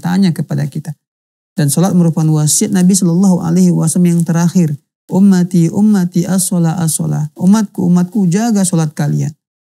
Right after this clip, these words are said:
Menunjukkan sholat merupakan perkara yang sangat penting, jangan disepelekan. Wajib atas kita menjaganya dan mengerjakannya sampai kita bertemu dengan Allah Subhanahu wa taala. Wallahu taala alam.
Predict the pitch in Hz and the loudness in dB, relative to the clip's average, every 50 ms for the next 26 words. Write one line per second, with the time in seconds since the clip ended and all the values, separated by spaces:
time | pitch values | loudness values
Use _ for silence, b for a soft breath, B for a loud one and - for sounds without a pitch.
0 | _ _ _ - 156 147 147 165 175 190 175 160 170 165 - 170 165 160 156 147 | _ _ _ -2 0 2 2 2 0 0 0 0 -2 0 0 0 0 0 0 0
1 | 160 156 156 151 165 151 - 156 156 160 156 156 - 160 156 151 156 - - 156 | 0 -2 -2 -2 -4 -4 -4 -2 -2 0 0 0 0 0 -2 -2 -2 -2 -2 -2
2 | 151 147 - 202 208 185 185 226 254 269 285 302 277 269 233 - - - 233 220 | -2 0 0 2 4 4 4 2 2 0 0 2 2 2 0 -2 -2 -2 0 2
3 | 196 175 160 - 147 131 139 - _ _ _ _ _ _ _ _ _ - - 139 | 2 2 0 -2 -6 -8 -10 -12 _ _ _ _ _ _ _ _ _ -8 -4 -2
4 | 147 185 180 - - 151 - 151 - - 160 151 160 151 147 147 147 143 143 147 | 0 0 -2 -4 -6 -6 -4 -4 -2 -4 -4 -2 0 0 2 2 0 0 0 0
5 | 143 139 156 180 180 180 170 156 147 147 147 147 147 147 143 139 143 147 143 143 | 0 0 0 2 2 2 2 2 2 0 0 0 0 0 0 0 -2 -2 -2 -2
6 | - 143 143 147 160 190 220 262 269 _ _ _ _ _ - - 233 226 214 190 | -2 -2 0 0 0 0 -2 -2 -4 _ _ _ _ _ -6 -4 -4 -2 -2 -2
7 | 180 180 165 160 151 147 147 151 - 180 185 175 151 147 147 147 143 - - 147 | -4 -2 -2 -2 0 -2 -2 -2 -2 0 0 0 0 0 0 -2 -2 -2 -4 -2
8 | 147 156 151 147 143 147 - 151 139 147 147 151 151 147 143 143 139 135 147 143 | 0 0 0 0 -2 -2 -4 -4 -4 -2 -2 0 0 0 0 0 0 0 0 0
9 | 143 147 151 170 - 190 151 143 139 - - - 131 131 - 135 127 143 - _ | 0 -2 -4 -4 -4 -2 -2 -2 -2 -4 -6 -6 -6 -6 -6 -8 -10 -12 -16 _
10 | _ - 196 208 208 196 185 160 139 139 139 - 170 156 151 151 - 50 - - | _ -6 -4 -2 0 0 0 -2 -2 -4 -4 -6 -6 -8 -6 -6 -8 -8 -10 -10
11 | - - - 147 | -10 -10 -10 -12